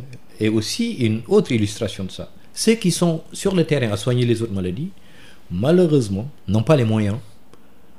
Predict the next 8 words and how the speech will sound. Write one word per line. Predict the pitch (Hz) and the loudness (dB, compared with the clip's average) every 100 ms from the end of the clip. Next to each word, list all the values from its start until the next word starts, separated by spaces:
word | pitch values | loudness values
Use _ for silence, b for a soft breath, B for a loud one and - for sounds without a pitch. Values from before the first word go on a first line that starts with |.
| - | -2
alors | 110 131 127 | 4 4 4
que | 120 | 4
la | 113 | 6
nouvelle | 117 147 156 147 | 8 10 10 10
maladie, | 139 139 151 - - - | 8 8 8 2 -6 -8
ou | 104 | 0
la | 98 101 | 2 2
star, | - 160 95 | 2 2 2